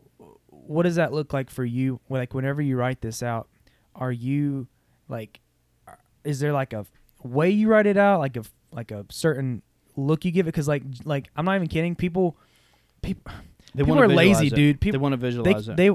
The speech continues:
Speaker 1: like, and even me, like, I wanna see, like, actually how, what does it look like on paper?
Speaker 2: Yeah,
Speaker 1: Like, how
Speaker 2: for
Speaker 1: do you
Speaker 2: sure.
Speaker 1: write it out?
Speaker 2: Of course. So wh-,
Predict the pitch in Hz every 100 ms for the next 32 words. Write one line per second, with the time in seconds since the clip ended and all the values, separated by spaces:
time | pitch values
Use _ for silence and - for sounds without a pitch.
0 | - 160 156 165 233 202 175 160 131 143
1 | 202 185 - - 180 160 131 - - 147
2 | 139 - 123 120 120 123 160 - 139 143
3 | 127 135 131 123 113 120 110 110 101 101
4 | - 123 190 117 104 98 - 143 - 165
5 | - - - - 180 180 151 156 -